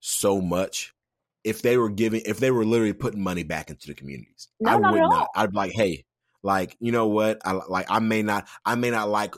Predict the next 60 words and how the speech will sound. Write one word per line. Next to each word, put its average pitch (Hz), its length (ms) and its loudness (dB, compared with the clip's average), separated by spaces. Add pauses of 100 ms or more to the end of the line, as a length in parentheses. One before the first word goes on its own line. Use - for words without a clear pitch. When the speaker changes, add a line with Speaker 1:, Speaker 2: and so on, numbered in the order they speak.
Speaker 1:
their, 95 280 -2
their 98 180 0
political 98 480 -2
stances 92 600 -4
and 82 120 -8
this 92 180 -4
and 92 80 -4
that 87 40 -2
and 87 60 -2
the 85 40 -2
other, 87 140 -4
but 87 180 -4
at 95 120 -4
least 123 260 -2
they 110 180 2
are, 104 140 -2 (180)
they 131 140 4
are 127 80 4
truly 131 340 0
trying 110 320 0
to 104 140 -6
make 101 240 0
a 98 40 0
difference 85 460 -4 (300)
in 143 160 2
the 127 80 2
community, 87 480 -2
trying 107 300 -2
to 101 180 -2
better 95 280 0
Black 85 280 -2
people, 85 180 -6
teaching 95 320 -6
them 95 100 -4
how 98 140 2
to 92 80 -2
farm, 69 280 -8 (300)
teaching 101 280 -8
them 90 80 -4
how 95 80 0
to, 92 120 -6 (120)
teaching 127 240 -2
them 110 100 -4
how 110 200 0
to 101 320 -2 (340)
be 120 180 -2
self-sustaining, 95 840 -2 (240)
so 101 180 -2
forth." 71 240 -8 (300)
I'm 127 240 2
all 107 100 2
for 85 280 -2
that, 60 180 -8
and 95 100 -4
I 110 60 0
support 101 420 -4
that 80 160 -4
one 82 160 -8
hundred 73 200 -8
percent. 62 260 -14